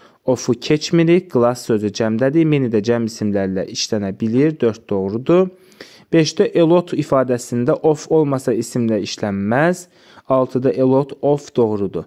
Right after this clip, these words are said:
Üç doğru cavabdır, dörd doğru cavabdır, altı. Üç, dörd, altı.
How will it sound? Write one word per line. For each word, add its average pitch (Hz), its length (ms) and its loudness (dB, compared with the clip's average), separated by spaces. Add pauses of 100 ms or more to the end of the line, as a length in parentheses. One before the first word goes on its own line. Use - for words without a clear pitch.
(360)
Üç 170 300 0
doğru 175 300 4
cavabdır, 170 640 0
dörd 156 320 0
doğru 170 280 2
cavabdır, 160 500 0
altı. 117 360 0
Üç, - 340 -4
dörd, 139 300 2
altı. 123 720 0